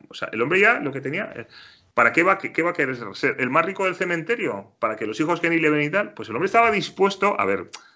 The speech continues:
es una forma triste, ¿no? De tener que,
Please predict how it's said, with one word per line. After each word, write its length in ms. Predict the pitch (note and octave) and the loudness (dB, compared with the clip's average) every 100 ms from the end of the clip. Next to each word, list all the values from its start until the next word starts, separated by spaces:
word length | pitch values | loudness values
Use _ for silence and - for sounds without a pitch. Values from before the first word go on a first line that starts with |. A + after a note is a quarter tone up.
| _ _ _ _ | _ _ _ _
es 140 | - - | -12 0
una 160 | A#2 | 0
forma 480 | - B2 B2+ C3+ C3 | 2 2 4 4 2
triste, 460 | C3+ C#3 C#3+ - F#2 | 2 2 2 -2 -4
¿no? 200 | A#2+ D#3 | -4 -4
De 180 | G2+ F#2 | -4 -6
tener 280 | G2+ F#2+ F2+ | -6 -8 -8
que, 520 | G2+ F2+ F2+ E2 | -8 -8 -8 -12